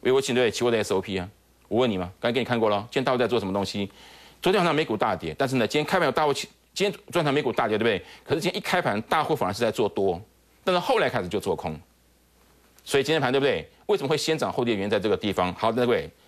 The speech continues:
我说各位，今天最关键的还是在这个地方，在强势预判哦，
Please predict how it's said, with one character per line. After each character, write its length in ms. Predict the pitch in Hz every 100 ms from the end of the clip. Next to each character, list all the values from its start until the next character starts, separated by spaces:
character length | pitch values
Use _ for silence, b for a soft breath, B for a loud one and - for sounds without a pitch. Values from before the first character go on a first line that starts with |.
| b
我 80 | -
说 120 | 170
各 20 |
位， 80 | 160
今 100 | 175
天 60 | 180
最 160 | 202
关 160 | 175 156
键 160 | 160
的 100 | 113
还 240 | 87 - 120
是 60 |
在 140 | 127 123
这 80 | 123
个 40 |
地 120 | 113
方， 200 | 104 92 B -
在 100 | 143
强 160 | 113
势 140 | 107 110
预 40 |
判 180 | 101
哦， 60 | 87